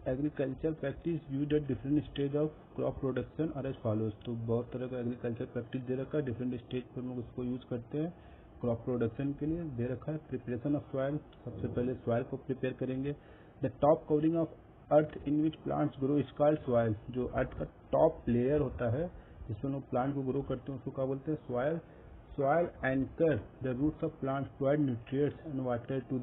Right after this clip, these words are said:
them and also provides oxygen to the roots। अब सॉइल का जो सबसे ऊपरी परत होता है, जो root of plants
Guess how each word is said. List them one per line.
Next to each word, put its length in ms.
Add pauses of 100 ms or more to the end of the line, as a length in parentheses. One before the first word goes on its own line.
them 180 (200)
and 220
also 380 (1500)
provides 360 (140)
oxygen 420
to 200
the 100
roots। 480
अब 80 (280)
सॉइल 320 (760)
का 80
जो 80
सबसे 280
ऊपरी 240
परत 300
होता 260
है, 160
जो 200
root 280
of 80 (420)
plants 280